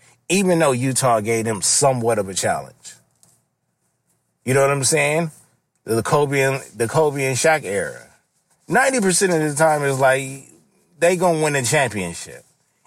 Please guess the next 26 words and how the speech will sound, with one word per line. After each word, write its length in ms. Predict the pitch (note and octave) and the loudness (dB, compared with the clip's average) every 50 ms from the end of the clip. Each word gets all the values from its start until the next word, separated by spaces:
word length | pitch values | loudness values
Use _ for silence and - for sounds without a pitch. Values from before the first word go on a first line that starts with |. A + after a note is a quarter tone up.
| _ _ _ | _ _ _
even 420 | - B3 B3 A3+ F3 F3 E3 D#3 | -2 0 2 4 4 4 4 4
though 240 | D#3+ E3 D#3 C#3+ B2+ | 4 4 4 2 0
Utah, 800 | A#2+ A#2+ C3+ E3 D#3+ D3 C3 - - C#3 B2+ A2+ G#2 G#2 G2 G#2+ - _ _ _ _ _ _ _ - | -2 -2 -2 -2 -2 0 -2 0 0 2 2 2 0 -2 -2 -6 -10 _ _ _ _ _ _ _ -6
<laughs> 1000 | A#2+ - - A3 F#3 - - - F#3+ D3 - - - _ - - - _ _ _ | -4 0 0 0 0 0 0 0 0 0 0 -2 -10 _ -20 -20 -20 _ _ _
Portland, 680 | - - - G3 G3+ F#3 D#3+ D3 C#3 B2 A2+ G#2 F#2+ G2 - _ _ _ _ _ _ _ _ _ _ _ _ | -4 2 4 6 6 6 4 2 0 -2 -2 -4 -4 -8 -12 _ _ _ _ _ _ _ _ _ _ _ _
or 180 | B2+ C#3+ C#3+ C3+ | 0 0 0 0
Phoenix 680 | - - - A#3 A3 G3 E3 C#3+ B2 A#2 G2+ - - | -2 -2 0 2 2 2 2 2 0 -2 -4 -6 -8
will 160 | - A#2+ C#3 C3+ | -4 -4 -4 0
probably 420 | - E3 E3 D#3 D3+ D3 D3 C#3 | 2 2 2 2 2 0 -2 -4
be 220 | C3 C#3+ C#3+ C#3 | -4 -4 -2 -2
in 100 | C3+ C3 | 0 0
the 80 | B2 A#2 | 0 0
way, 400 | A#2 B2 B2+ A2 D2+ - - - _ _ _ _ _ _ _ _ _ _ _ _ _ _ _ _ _ _ _ - | 0 0 0 -2 -2 -4 -12 -20 _ _ _ _ _ _ _ _ _ _ _ _ _ _ _ _ _ _ _ -6
right? 380 | A2 A#2+ C3 C#3+ D#3 E3+ F#3+ - - _ _ _ _ _ _ _ _ _ _ _ _ _ _ _ _ _ _ _ _ _ _ _ _ _ _ _ _ _ _ _ _ - - _ _ _ _ - - | 0 2 2 2 2 0 -2 -6 -16 _ _ _ _ _ _ _ _ _ _ _ _ _ _ _ _ _ _ _ _ _ _ _ _ _ _ _ _ _ _ _ _ -20 -20 _ _ _ _ 2 4
I 100 | D#3 F3+ | 4 6
don't 180 | F#3+ G3 F#3 | 4 4 2
see 340 | - - - G#3+ G3+ F#3+ F#3 - | 2 0 0 0 0 -2 -4 -2
any 320 | - F3 G3 G3 G3 F#3 E3 | -2 0 0 0 0 0 -2
team 440 | - - F3 G3 G3 F#3+ F#3 F3+ E3+ | -2 -2 0 0 2 2 0 0 0
in 140 | D#3+ E3 | 0 0
the 80 | E3 D#3 | 0 0
N 220 | D3+ D#3+ E3+ E3+ | 0 0 0 0
B 180 | D#3 E3 D#3+ E3 | 0 2 2 2
A 140 | E3 D#3+ D3 | 2 2 2
right 360 | A#2 C3 C#3 C#3+ D3 C#3 B2 | 2 2 2 2 2 -2 -4
now 540 | A#2+ C3 C#3+ C3+ B2+ A2 F2 C#2+ D2 D#2 | -2 0 0 2 2 0 -2 -4 -8 -14